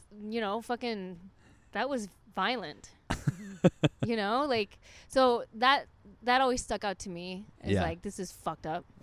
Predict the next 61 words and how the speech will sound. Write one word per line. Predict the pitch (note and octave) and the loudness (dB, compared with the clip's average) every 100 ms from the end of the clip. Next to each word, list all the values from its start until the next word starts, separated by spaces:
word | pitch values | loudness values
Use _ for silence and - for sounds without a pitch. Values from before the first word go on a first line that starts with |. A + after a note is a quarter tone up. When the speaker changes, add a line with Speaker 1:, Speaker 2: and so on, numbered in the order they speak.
| - | 0
Speaker 2:
Yeah, | A2 G#2+ F#2 | 6 6 4
yeah, | F#2 | 0
yeah. | F2 C2+ | -2 0
Speaker 1:
<laughs> | |
Why | C4 B3+ | 4 4
am | C4 | 2
I | A#3+ | -2
getting | A3+ A3 A3 G3 - - - - - | 0 0 0 -6 -12 -20 -20 -20 -10
my | G3+ - | -8 -4
arm | F#3 G#3 A3 | -2 0 -2
yanked | F3 F#3 - | -4 -4 -2
by | E3 | -2
this | F#3 F3+ | -2 -4
guy? | - E3 C3+ - | -4 -4 -6 -8
Speaker 2:
<laughs> | - - - - - - - - - - - | -10 -10 -12 -18 -20 -20 -20 -20 -20 -8 4
And | D#3 | 8
so, | - F3+ D#3+ | 12 12 10
uh, | - C#3+ C3+ G#2 | 12 12 12 8
let's, | A#2 G#2 C3+ D#3+ - E3+ | 0 -4 4 6 6 6
uh, | C#3 | 6
let's | A#2+ C#3+ | 6 2
start | - D#3 | 2 4
to | C3+ | 6
wrap | A#2+ | 6
this | - | 6
up. | G#2+ | 6
What, | G2+ B2+ C3+ | 6 4 6
what | B2+ C#3+ | 6 6
are | |
you | E3 E3 | 6 4
working | D3+ D#3 D#3+ | 8 8 8
on | C3+ | 6
now? | C#3+ G2 | 6 6
Is | F#2+ | 6
there | G#2+ | 4
anything | A2 A#2+ | 6 6
that | A2 | 6
you | G2 G#2+ | 6 8
wanna | G#2 F#2+ D#2+ - | 8 6 2 0
talk | G#2+ | 0
about | - C3 C#3 C#3+ | 2 2 2 2
or | F#2 - - - | 2 0 -8 -2
that | F2+ | 0
you're | F#2 | 2
excited | - G2 G#2 | 2 2 4
about | A2 A2+ | 4 2
working | E2+ A2 B2+ | 2 0 0
on, | B2+ C3+ | 0 4
or | C4+ D4 | 4 4
Speaker 1:
Um, | C#4 C4 - | 0 -6 -2
well | A#3+ C#4+ D4 | 4 6 8
Speaker 2:
you | |
just | C#4+ - | 8 6
did | D3 | 4
your | D3+ | 4
comedy | C#3+ B2 A2 | 6 6 6
album, | G2+ G#2 | 6 4
which | F#2+ | 2
is | F#2 | 0
awesome. | F#2 E2 - G#2 C3 | -2 -2 -2 -2 -2
Speaker 1:
Yeah, | A#3 C4 A#3 | 0 4 4